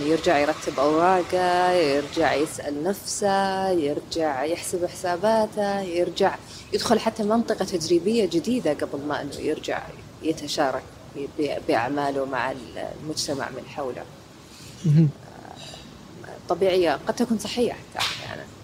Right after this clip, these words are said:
Speaker 1: إنك تاخذ بريك، عارف، اللي تتفرج.
Speaker 2: أها.
Speaker 1: إيه، إيه، آه، آه، زي ما يقولون، تبحث أكثر، تسقي نفسك أكثر، وترجع مرة ثانية مشحون.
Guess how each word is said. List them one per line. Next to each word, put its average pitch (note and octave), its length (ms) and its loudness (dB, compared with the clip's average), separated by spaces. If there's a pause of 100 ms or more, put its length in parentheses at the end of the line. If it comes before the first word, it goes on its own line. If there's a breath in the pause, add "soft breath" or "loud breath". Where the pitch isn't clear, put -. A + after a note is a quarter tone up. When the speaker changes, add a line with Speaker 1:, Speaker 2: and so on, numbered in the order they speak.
(160)
Speaker 1:
إنك D#3+ 200 2
تاخذ G3 200 4 (100)
بريك، F#3 320 4
عارف، D3 420 0 (100)
اللي - 340 -8 (460)
تتفرج. F#3 500 2 (520)
Speaker 2:
أها. D#3+ 280 8
Speaker 1:
إيه، D#3 300 -2
إيه، - 240 -8 (280)
آه، - 380 -6 (880)
آه، - 340 -10
زي E3 180 2
ما D#3+ 120 2
يقولون، D#3+ 300 0 (840)
تبحث F3 340 -2
أكثر، F3 300 0 (120)
تسقي F#3 280 -2
نفسك D#3 380 -6
أكثر، F3 420 -2 (520)
وترجع E3 340 2
مرة C#3+ 320 -4
ثانية C#3+ 320 -8
مشحون. - 280 -10